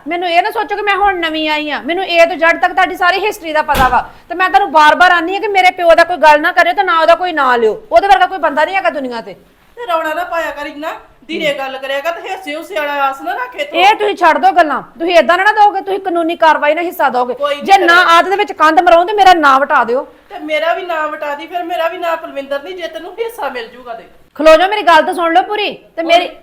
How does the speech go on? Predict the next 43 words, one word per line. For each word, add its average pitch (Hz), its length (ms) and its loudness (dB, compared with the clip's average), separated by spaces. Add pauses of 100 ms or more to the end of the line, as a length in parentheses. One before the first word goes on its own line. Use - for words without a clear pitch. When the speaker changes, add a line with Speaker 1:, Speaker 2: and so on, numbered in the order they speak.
Speaker 2:
ਹੁਣ 311 180 -14
ਕੀ 302 120 -18
ਵਾਲੀਆਂ 294 360 -6
ਰਹਿੰਦੀਆਂ 269 260 -10
ਪਾਉਣ 285 220 -12
ਵਾਲੀਆਂ? 240 360 -12 (520)
Speaker 1:
ਵਾਲੀਆਂ 320 380 2
ਵੀ 403 60 -4
ਪੈ 370 180 2
ਜਾਣਗੀਆਂ। 302 320 -2
ਮੇਰੀ 330 220 0
ਸੁਣੋ 359 240 -2
ਗੱਲ, 302 300 2
ਹਲੇ 311 340 4
ਤੇ 320 120 -2
ਮੈਂ 302 260 2
ਇਹ 370 100 2
ਚੀਜ਼ 349 220 -6
ਦੇ 349 60 -2
ਘਰ 370 180 2
ਚ 359 100 -6
ਆਈ 311 220 0
ਆ 359 40 0
ਨਾ, 415 220 -2 (260)
ਜੇ 320 180 2
ਮੇਰਾ 349 180 6
ਪਿਓ 330 260 4
ਆ 320 160 8
ਗਿਆ 339 120 2
ਨਾ, 427 120 0
ਤੇ 453 200 -4
ਇੰਨਾ 339 220 0
ਸਤਿਆ 320 340 2
ਤੁਹਾਡੇ 349 240 4
ਤੋਂ 349 120 -2
ਕਿ 453 60 -8
ਸਾਰਾ 370 280 4
ਕੁਛ 370 280 2
ਮੇਰੇ 381 260 0
ਨਾਂ 330 180 0
ਕਰ 311 180 0
ਦੇਣਾ 269 260 -2
ਵਾ। 220 140 -8